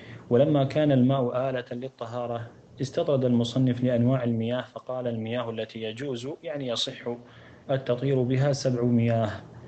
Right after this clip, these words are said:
سبع مياه: ماء السماء، أي الماء النازل منها وهو المطر، وماء البحر، أي المالح، يعني ماؤه ملح، وهكذا ماء النهر،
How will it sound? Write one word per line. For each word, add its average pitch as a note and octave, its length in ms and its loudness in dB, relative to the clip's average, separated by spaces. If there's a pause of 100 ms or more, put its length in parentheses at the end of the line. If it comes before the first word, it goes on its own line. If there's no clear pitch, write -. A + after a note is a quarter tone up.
(280)
سبع B2 460 2 (100)
مياه: A#2+ 360 4 (1500)
ماء D3 260 4
السماء، C3+ 600 2
أي F#3 120 2
الماء D3 320 4
النازل C3+ 580 0
منها B2 580 -8 (300)
وهو B2+ 280 -6
المطر، A2+ 480 -4 (1800)
وماء B2+ 520 6
البحر، B2+ 580 2
أي C#3 300 2
المالح، B2 720 2 (460)
يعني A#2 200 -4
ماؤه B2+ 500 2
ملح، A#2+ 400 0 (480)
وهكذا B2 480 2
ماء B2 280 4
النهر، B2 520 2